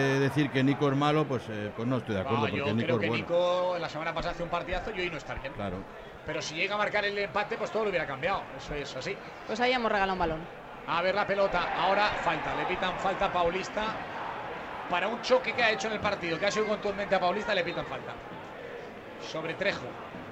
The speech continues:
Speaker 2: Queda tiempo, ¿eh? Con todo eso, hemos ido ya al cooling break.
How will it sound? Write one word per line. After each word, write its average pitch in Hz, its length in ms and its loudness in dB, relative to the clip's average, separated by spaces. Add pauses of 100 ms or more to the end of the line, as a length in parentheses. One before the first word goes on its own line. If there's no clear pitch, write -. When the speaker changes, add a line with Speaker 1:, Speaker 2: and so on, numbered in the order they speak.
(1040)
Speaker 2:
Queda 277 220 4
tiempo, 240 340 4
¿eh? 220 160 2 (260)
Con 185 160 2
todo 269 160 10
eso, 277 280 8 (380)
hemos 240 220 0
ido 269 140 8
ya 269 300 4
al 214 140 4
cooling 247 240 4
break. 277 220 10